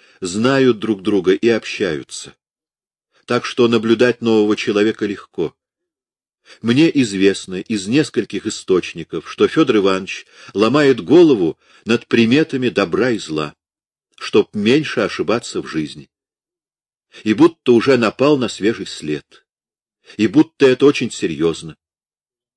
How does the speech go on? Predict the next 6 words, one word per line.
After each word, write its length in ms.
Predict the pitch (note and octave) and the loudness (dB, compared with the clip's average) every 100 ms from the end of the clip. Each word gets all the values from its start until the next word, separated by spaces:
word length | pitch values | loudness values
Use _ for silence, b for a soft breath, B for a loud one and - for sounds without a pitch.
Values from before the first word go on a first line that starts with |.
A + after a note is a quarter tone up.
| - | -14
Его 320 | F2 G#2+ C#3+ | -2 2 4
за 120 | B2 | 4
это 220 | A2 F2+ D#2 | 2 2 -2
даже 280 | A#2+ A#2 | -2 -2
назвали 560 | F#2+ D#2 D2+ A2+ A2 - _ _ _ _ | -6 -6 -2 0 0 -2 _ _ _ _
«учителем». 920 | B2+ B2 - - A#2 - A2 G2+ D#2+ | -4 -4 -6 -4 -4 -2 -2 -2 -4